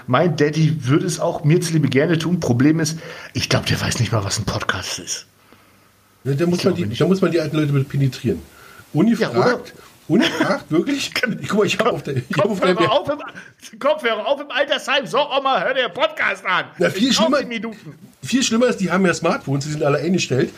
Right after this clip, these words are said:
Speaker 2: Und da musst du nur anfangen, <laughs> die Apps zu vertauschen. Da, wo früher WhatsApp war, <laughs> setzt du deinen Podcast hin <laughs> mit einem
Speaker 1: Ja.
Speaker 2: Shortlink.
Speaker 1: Ja.
Speaker 2: Die sind gefangen in der Welt, die kommen da nicht mehr raus.
Speaker 1: Ja.
Speaker 2: Marco, wir haben einen
Speaker 1: Selten hat
Speaker 2: Riesenplan, <laughs> den wir
Speaker 1: Ja,
Speaker 2: kriegen.
Speaker 1: selten hat mein Enkel so viel mit mir geredet wie dieses Wochenende.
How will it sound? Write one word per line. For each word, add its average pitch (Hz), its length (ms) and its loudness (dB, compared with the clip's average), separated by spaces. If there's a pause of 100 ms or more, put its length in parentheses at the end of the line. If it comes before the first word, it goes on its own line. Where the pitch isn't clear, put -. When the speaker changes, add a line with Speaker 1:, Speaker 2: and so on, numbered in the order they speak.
Speaker 2:
Und 208 140 -6
da 135 100 4
musst 185 300 0
du 160 100 -2
nur 190 300 2
anfangen, 170 680 0
<laughs> - 80 -4
die 170 140 -6
Apps 226 220 -2
zu 190 100 -4
vertauschen. 127 680 -4 (300)
Da, 143 160 0
wo 220 100 0
früher 175 380 2
WhatsApp 190 420 2
war, 202 300 0 (220)
<laughs> - 220 -14
setzt 165 300 -4
du 180 60 -4
deinen 190 260 2
Podcast - 640 -2
hin 123 180 -4 (100)
<laughs> - 80 -10
mit - 220 0 (100)
einem 180 100 -10
Speaker 1:
Ja. 233 140 0
Speaker 2:
Shortlink. 160 680 0 (800)
Speaker 1:
Ja. 180 160 -2
Speaker 2:
Die 170 60 -10
sind 226 160 -10
gefangen 226 340 -2
in 262 80 -4
der 233 100 4
Welt, 214 180 2
die 214 80 0
kommen 214 200 0
da 202 100 2
nicht 190 180 0
mehr 160 140 2
raus. 143 400 -2
Speaker 1:
Ja. 120 80 -12 (220)
Speaker 2:
Marco, 262 260 0
wir 440 60 4
haben 415 80 4
einen 392 80 0
Speaker 1:
Selten 381 100 2
hat - 100 0
Speaker 2:
Riesenplan, 285 560 0 (100)
<laughs> - 180 0
den 339 240 0
wir 247 80 -4
Speaker 1:
Ja, 196 100 0
Speaker 2:
kriegen. 156 280 -4
Speaker 1:
selten 403 420 0
hat 311 180 0
mein 262 140 0
Enkel 254 360 -2
so 381 200 2
viel 330 200 2
mit 285 160 -6
mir 233 140 -4
geredet 202 500 -2
wie 190 100 0
dieses 208 340 0
Wochenende. 131 580 0